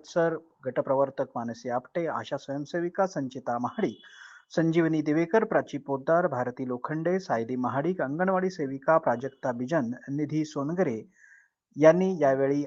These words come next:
आरोग्य शिबिर संपन्न करण्याकरता विशेष सहाय्य केलं. पंढेरी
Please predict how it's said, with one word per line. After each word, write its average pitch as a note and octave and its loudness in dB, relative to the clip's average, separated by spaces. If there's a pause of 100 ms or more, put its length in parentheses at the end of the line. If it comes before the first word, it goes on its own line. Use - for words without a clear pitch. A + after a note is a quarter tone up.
(100)
आरोग्य F#3 2
शिबिर G#3 -2
संपन्न C#3 -2
करण्याकरता B2+ 0
विशेष D#3 -4 (200)
सहाय्य A2+ -4
केलं. A2 -4 (460)
पंढेरी F#3 4